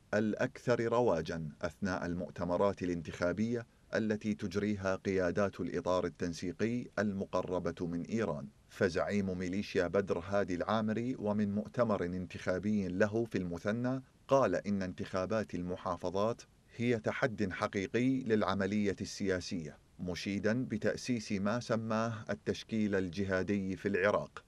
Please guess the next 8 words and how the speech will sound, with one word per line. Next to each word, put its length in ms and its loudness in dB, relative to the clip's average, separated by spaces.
في 280 -2
إشارة 500 2
منه 440 0
لميليشيات 760 2
الحشد 680 -4
التي 380 0
ابتلعت 560 2
البلد. 380 -2